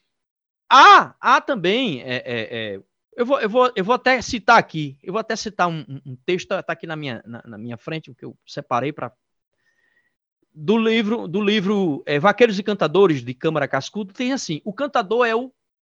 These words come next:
descendente, aí eu faço uma supressão pra, pra ficar mais,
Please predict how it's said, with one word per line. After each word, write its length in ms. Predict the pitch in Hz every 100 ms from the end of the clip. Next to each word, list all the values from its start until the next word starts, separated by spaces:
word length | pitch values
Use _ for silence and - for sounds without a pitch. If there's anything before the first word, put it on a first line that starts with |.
| _
descendente, 1160 | 135 220 285 - 277 214 160 214 233 294 302 - _ _ _ _ _ _ _
aí 80 | 202
eu 60 |
faço 340 | 214 220 202 208
uma 60 |
supressão 500 | 185 190 196 185 202
pra, 160 | 196 202
pra 180 | - 170
ficar 180 | - 160
mais, 220 | 147